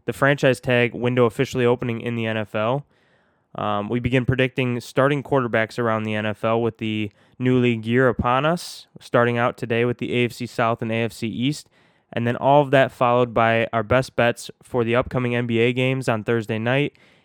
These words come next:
and one best bet that I've made already for the twenty twenty-three Pala Casino four hundred at Fontana. Hope you enjoy the show.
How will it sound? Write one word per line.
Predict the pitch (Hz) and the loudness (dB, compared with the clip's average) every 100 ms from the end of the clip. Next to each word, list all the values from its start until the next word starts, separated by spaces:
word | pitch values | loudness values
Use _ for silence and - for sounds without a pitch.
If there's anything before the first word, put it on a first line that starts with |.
| _ - | _ -8
and | 113 104 | -6 -2
one | 113 147 143 135 - _ _ _ - | 2 2 2 0 -4 _ _ _ -6
best | 110 123 - 117 | 0 0 0 -2
bet | 113 110 - - _ _ | 0 0 -2 -16 _ _
that | 113 117 | -4 0
I've | 113 107 | 0 0
made | 120 120 | 0 4
already | 123 147 143 135 117 110 | 6 6 6 4 2 -2
for | - 117 | -6 -6
the | 107 104 - _ _ - | -4 -6 -10 _ _ -4
twenty | 151 156 | -2 -2
twenty-three | 147 147 143 - 135 131 | -2 -4 -4 -4 -6 -6
Pala | - - 143 151 151 | -6 0 2 2 -2
Casino | 127 - 131 127 | -6 -4 -2 -2
four | - 135 131 | -2 -2 0
hundred | 113 117 104 101 - | 0 -2 -2 -2 -4
at | 107 | -8
Fontana. | - 107 107 107 104 95 92 _ - | -6 -6 -6 -6 -8 -8 -12 _ -6
Hope | 117 | -2
you | 120 | -2
enjoy | 117 113 123 | 0 2 2
the | 123 | 2
show. | - 143 160 175 | 0 2 2 0